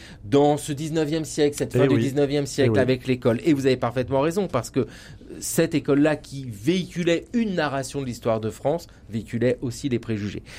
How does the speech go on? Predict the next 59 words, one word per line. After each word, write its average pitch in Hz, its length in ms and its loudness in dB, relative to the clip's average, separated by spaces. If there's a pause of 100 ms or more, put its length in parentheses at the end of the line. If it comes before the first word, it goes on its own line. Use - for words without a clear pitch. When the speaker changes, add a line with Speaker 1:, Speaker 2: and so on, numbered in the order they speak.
(220)
Speaker 1:
Donc, 147 220 0 (180)
Speaker 2:
Mais 127 80 2
Speaker 1:
c'est 131 100 4
Speaker 2:
je 151 40 8
vous 147 180 2
emmène 143 220 2
aussi 123 220 0
au 123 80 2
Puy 113 140 -4
du 110 100 -2
Fou, 170 240 -2
par 90 140 -4
Speaker 1:
Et 95 40 -2
au - 40 2
Speaker 2:
exemple. 170 240 6
Speaker 1:
Puy 185 100 -6
du 214 100 -6
Fou. 220 180 -2
Speaker 2:
On 123 60 4
retrouve. 131 480 0
Speaker 1:
On 139 120 4
retrouve 151 320 0
exactement 131 420 2
Speaker 2:
C'est 135 40 2
la - 0 -
Speaker 1:
la 139 120 4
Speaker 2:
même 131 60 4
Speaker 1:
même 156 80 2
Speaker 2:
histoire. 147 260 2
Speaker 1:
chose. 85 100 -8 (160)
Speaker 2:
Oui. 107 120 0 (140)
Speaker 1:
En 139 100 0
fait, - 400 -2
ce - 200 -12
qu'il 156 200 -8
faut 180 400 -4
se - 200 -6
dire, 98 280 -2 (260)
c'est - 200 -2
que - 120 -2
dans 147 240 0
cette 175 240 -6
histoire 156 300 -2
des 127 120 -2
préjugés, 117 680 -2
il 127 200 -2
y 131 60 4
a 131 180 0
une 147 140 -4
évidence, 120 560 -4
ces - 200 -8
préjugés 113 580 -4 (100)
existent. 110 420 -4
On 120 60 -2
ne 104 40 -4
peut 127 160 2
pas 156 220 0
les 135 220 -2
nier. 120 260 -2